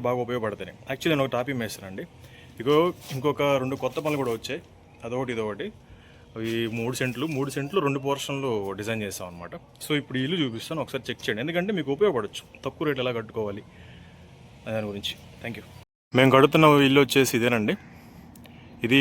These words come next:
మూడు సెంట్లో నిర్మించడం జరిగింది. దీని కాస్ట్ వచ్చేసి ఇప్పటి వరకు ఇంటి ఇటుకలు కానించి, సిమెంట్ కానించి, స్లాబ్ ఐరన్ వరకు, మా మేస్త్రి కూలి వరకు మొత్తం ఆయన ఖర్చు తొమ్మిదిన్నర లక్షలు. డబుల్ బెడ్‌రూమ్ ఫ్లాట్ కట్టాం, అది కూడా పెద్ద పెద్ద గదులు వచ్చేలాగా,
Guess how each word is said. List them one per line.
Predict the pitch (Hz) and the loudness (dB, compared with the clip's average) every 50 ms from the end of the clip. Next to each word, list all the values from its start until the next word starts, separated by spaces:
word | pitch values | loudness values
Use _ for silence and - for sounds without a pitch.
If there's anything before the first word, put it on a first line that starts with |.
| 135 127 127 | 6 6 6
మూడు | 123 131 139 131 - | 4 4 4 4 4
సెంట్లో | 135 131 135 139 151 151 156 147 139 139 135 123 | 2 2 2 2 4 6 8 8 8 6 6 4
నిర్మించడం | 120 120 120 123 123 113 120 113 113 107 104 | 2 0 0 0 0 0 -2 -2 -2 -2 -2
జరిగింది. | 101 95 101 101 101 101 131 143 139 117 | -4 -4 -4 -4 -2 -2 -2 -2 0 2
దీని | 117 117 117 107 117 113 104 101 117 143 - - - - - - - - - | 2 2 2 2 0 0 0 -2 -4 -6 -10 -16 -20 -20 -20 -20 -12 -2 2
కాస్ట్ | - 151 160 - - 151 | 4 4 4 4 0 -4
వచ్చేసి | 127 - 135 135 - - 143 | -2 -2 -2 -2 0 0 0
ఇప్పటి | 127 - 123 120 120 | 0 0 0 2 2
వరకు | 120 127 - - 165 208 262 - - - - - - - - - - 117 | 0 0 -2 -2 -4 -4 -4 -6 -10 -20 -20 -20 -20 -20 -14 -8 -4 -4
ఇంటి | 131 131 147 143 135 | -2 2 2 2 2
ఇటుకలు | 120 135 139 139 131 131 | 2 4 4 4 4 4
కానించి, | 135 135 143 151 147 - | 2 2 0 0 -2 -2
సిమెంట్ | 135 123 131 131 127 120 | 0 0 0 0 0 0
కానించి, | 127 127 135 143 143 - | 0 0 -2 -2 -4 -2
స్లాబ్ | - 120 123 127 127 127 123 | 0 0 0 2 0 0 -2
ఐరన్ | 123 117 120 117 | -2 -2 -2 -2
వరకు, | 117 120 117 - 190 180 135 | -2 -2 -2 -2 0 0 2
మా | 117 113 113 | 0 0 0
మేస్త్రి | 120 123 - - 117 - 120 | -2 -4 -6 -8 -10 -8 -6
కూలి | 123 117 117 117 | -4 -2 -2 -2
వరకు | 123 123 123 113 107 | -4 -4 -6 -6 -6
మొత్తం | 104 - - 135 127 120 | -8 -8 -6 -4 -4 -4
ఆయన | 113 110 107 | -4 -6 -8
ఖర్చు | 104 - - - 180 - - | -8 -8 -8 -10 -10 -8 -6
తొమ్మిదిన్నర | 131 120 120 123 123 120 117 113 113 | -4 -2 -2 -2 -2 -2 -2 -4 -4
లక్షలు. | 107 - - - 123 151 226 - - - - - - - - - - 113 107 120 | -4 -4 -4 -2 -2 -2 -4 -6 -10 -20 -20 -20 -20 -20 -20 -18 -10 -2 0 2
డబుల్ | 123 139 151 151 | 2 4 4 4
బెడ్‌రూమ్ | 147 131 120 131 135 127 - | 4 2 2 0 -2 -2 -2
ఫ్లాట్ | 123 120 120 117 110 | -2 -2 -2 -2 -4
కట్టాం, | 104 92 104 - - - | -6 -6 -8 -8 -8 -8
అది | 117 117 120 127 | -6 -4 -2 -2
కూడా | 135 143 - | -2 -2 -4
పెద్ద | 117 107 110 110 123 | -4 -4 -4 -2 -4
పెద్ద | 113 117 104 | -2 -2 -4
గదులు | 104 104 107 104 | -6 -6 -6 -6
వచ్చేలాగా, | - - 101 92 90 82 | -6 -6 -8 -8 -10 -10